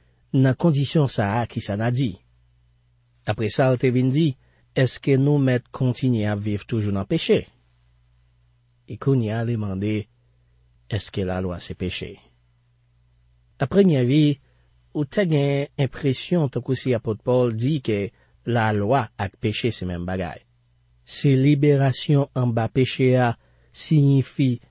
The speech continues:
libération en bas la loi, est-ce que ça veut dire égal? Paul courit répondre, non, mandez bon Dieu pardon, non. La loi, pas péché, par conséquent, qu'on y a, l'a montré que la loi dans les mêmes,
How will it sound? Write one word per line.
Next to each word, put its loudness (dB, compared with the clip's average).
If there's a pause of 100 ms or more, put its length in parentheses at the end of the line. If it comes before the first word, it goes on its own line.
libération 2
en -2
bas -2
la -2
loi, 2 (260)
est-ce 0
que 4
ça 2
veut -2
dire -4
égal? 0 (1120)
Paul 2
courit 2
répondre, 2 (240)
non, 4 (160)
mandez 4
bon 2
Dieu 2
pardon, -2 (200)
non. 6 (920)
La -2
loi, 0 (200)
pas -2
péché, -2
par -14
conséquent, -2
qu'on -6
y -6
a, -2 (560)
l'a -4
montré 0
que -6
la -2
loi 2
dans 0
les 0
mêmes, -2